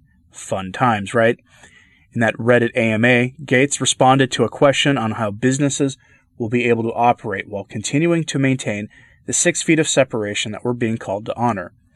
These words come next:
If you've gone out in public, you've seen how quickly people abandon i-, these distancing efforts, and businesses are rightfully concerned about being closed for much longer. After all, if the sh-,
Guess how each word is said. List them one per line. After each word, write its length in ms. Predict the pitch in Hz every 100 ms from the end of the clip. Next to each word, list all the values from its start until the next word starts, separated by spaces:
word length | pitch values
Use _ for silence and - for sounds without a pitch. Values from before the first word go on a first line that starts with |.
| _ - - _
If 100 | -
you've 120 | 110 98
gone 240 | 113 117
out 140 | 113
in 80 | 104
public, 400 | - 127 139 139
you've 140 | 120 -
seen 200 | 165 147
how 120 | 151
quickly 400 | - 127 - 127
people 400 | - 110 117 113
abandon 500 | 107 123 131 117 107
i-, 120 | 101 - _ -
these 240 | 117 113
distancing 540 | - 107 110 101 110
efforts, 400 | 117 117 78 - - _ _
and 140 | - 113
businesses 520 | 120 131 151 165 151
are 100 | 139
rightfully 380 | 107 104 - 110
concerned 480 | 110 101 156 160 147
about 280 | 131 135
being 200 | 127 110
closed 360 | - 156 156 147
for 100 | 117
much 260 | 98 - 101
longer. 340 | 92 - - _ _ _ - _ _
After 360 | 107 110 127 131
all, 240 | 123 120
if 80 | 120
the 80 |
sh-, 140 | -